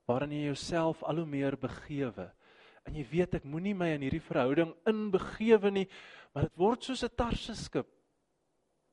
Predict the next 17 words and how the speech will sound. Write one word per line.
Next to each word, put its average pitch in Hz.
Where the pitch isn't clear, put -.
wat -
jy -
ontsnap 156
en 135
wegkom. 156
Dalk 208
is 302
dit 262
'n 233
verslawende 214
gewoonte 180
wat -
jy 202
weet 220
jy 202
moet 190
breek, 185